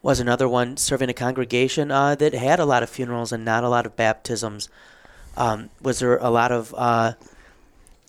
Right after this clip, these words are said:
a particular type of issue or, or, or, um, pet sin within certain congregations? Uh, what's the culture of the area there?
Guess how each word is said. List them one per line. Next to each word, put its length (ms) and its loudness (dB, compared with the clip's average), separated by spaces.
a 80 -2
particular 440 0
type 240 0
of 160 -6
issue 460 -2
or, 220 -2
or, 260 -4
or, 380 -4
um, 320 -8
pet 240 -2
sin 360 2
within 300 -4
certain 300 -4
congregations? 920 -6
Uh, 160 4
what's 180 2
the 80 0
culture 480 0
of 140 0
the 120 2
area 360 2
there? 320 2